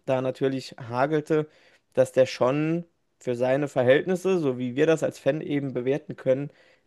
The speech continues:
einen guten Job bei Borussia gemacht hat. Holger, wie siehst du das Thema?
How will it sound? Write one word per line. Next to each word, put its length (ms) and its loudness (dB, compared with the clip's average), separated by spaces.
einen 340 0
guten 260 -6
Job 240 0
bei 140 4
Borussia 400 -4
gemacht 400 -16
hat. 200 -12
Holger, 440 6
wie 420 -2
siehst 260 -6
du 80 0
das 180 4
Thema? 360 -10